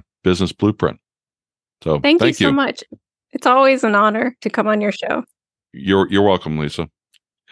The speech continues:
Speaker 1: Have a good night.
Speaker 2: Good night.
Speaker 1: That's a wrap for this episode, and I hope you found the information that Lisa was talking about to be worthwhile, and maybe take a look into it. And also, don't forget to share the information with your friend.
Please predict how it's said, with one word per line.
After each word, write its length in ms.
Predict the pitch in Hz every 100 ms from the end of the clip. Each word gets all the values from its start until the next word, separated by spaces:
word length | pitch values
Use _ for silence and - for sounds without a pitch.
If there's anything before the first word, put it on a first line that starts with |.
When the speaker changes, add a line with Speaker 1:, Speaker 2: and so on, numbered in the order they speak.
| _
Speaker 1:
Have 140 | 117 117
a 40 |
good 120 | 127
night. 200 | 113 85 _ _ _ _ - 311 302 -
Speaker 2:
Good 140 | 247
night. 320 | 233 214 202 _ _ -
Speaker 1:
That's 160 | - 160
a 60 |
wrap 220 | 151 165
for 100 | -
this 220 | 82 80 85
episode, 540 | 76 - 101 120 - 101 -
and 180 | 82
I 20 | 87
hope 200 | 95 -
you 80 |
found 280 | 92 98 95
the 40 | 92
information 560 | 95 87 90 92 90
that 120 | 85
Lisa 380 | - 85 - 85
was 140 | 82 -
talking 380 | 90 98 85
about 360 | 73 71 71 82 _ - _ _ _
to 80 | -
be 140 | 90
worthwhile, 680 | 80 90 - 87 92 104 104 -
and 240 | 76 76
maybe 380 | 78 82 82 85 _ _
take 200 | - 82
a 40 | 82
look 240 | 92 107
into 300 | 69 64 65
it. 80 | - _ - - - -
And 140 | 107
also, 200 | 127 -
don't 220 | 85 87
forget 160 | - 87
to 80 | -
share 300 | - 92 90
the 80 | 85
information 500 | 85 82 85 87 80
with 80 |
your 80 | 73
friend. 340 | - 95 78